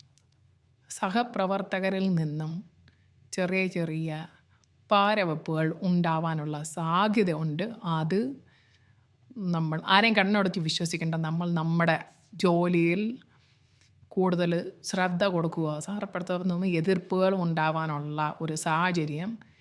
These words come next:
ഈ വർഷം ഇടവക്കൂറുകാർക്ക് കാണുന്നുണ്ട്. പൊതുവേ ഇടവക്കൂറുകാർക്ക് ഈ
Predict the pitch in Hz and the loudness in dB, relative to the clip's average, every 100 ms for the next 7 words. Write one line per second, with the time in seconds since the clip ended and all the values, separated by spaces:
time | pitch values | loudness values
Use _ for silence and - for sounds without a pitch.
0 | _ _ - 185 185 160 156 - 196 247 | _ _ -8 -2 0 0 -2 -4 -6 -6
1 | 269 _ _ _ _ _ _ _ _ - | -8 _ _ _ _ _ _ _ _ 0
2 | 208 240 220 175 156 147 151 156 - 254 | 2 2 0 0 0 0 0 -2 -2 -4
3 | - _ _ _ _ _ _ - - 175 | -6 _ _ _ _ _ _ -20 -2 2
4 | 165 151 143 147 143 - - - _ - | 2 2 -2 -6 -8 -14 -20 -20 _ -20
5 | - - _ - - - - - 214 202 | -20 -20 _ -20 -20 -20 -20 -2 2 4
6 | 220 233 254 196 196 214 208 214 196 175 | 4 4 4 4 2 0 -2 0 2 2
7 | 175 180 175 | 0 -2 -2